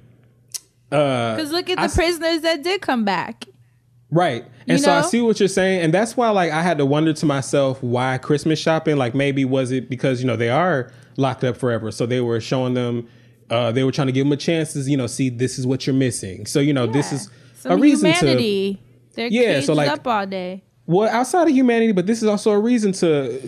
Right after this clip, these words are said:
Speaker 1: c-, consider keeping someone alive for life. You know, let them out every once in a while to show them that they're not gonna get this for a while longer, I guess.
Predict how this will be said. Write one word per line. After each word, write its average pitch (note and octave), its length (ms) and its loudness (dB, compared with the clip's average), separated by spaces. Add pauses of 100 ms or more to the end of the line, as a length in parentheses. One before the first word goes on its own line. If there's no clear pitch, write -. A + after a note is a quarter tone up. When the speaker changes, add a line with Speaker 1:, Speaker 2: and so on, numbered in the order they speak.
Speaker 1:
c-, - 120 -12
consider D#3 400 0
keeping D3 380 -4
someone C3+ 340 -2
alive B2 340 -2
for B2+ 120 -2
life. A2 300 -4
You A#2+ 60 0
know, A#2 140 -2
let B2+ 240 0
them D3+ 140 0
out E3 120 0
every C#3 140 0
once C3 260 -2
in C3+ 60 -2
a - 20 0
while A#2+ 220 0
to A#2 60 -4
show C3 180 0
them B2 140 -2
that A#2+ 120 -2
they're B2+ 120 0
not C3 120 -4
gonna C#3 140 -2
get D3+ 180 -2
this C3 140 -4
for A#2+ 260 -2
a A#2 140 -4
while A2+ 240 -2
longer, G#2+ 320 -4
I G#2 80 -4
guess. G#2 340 -6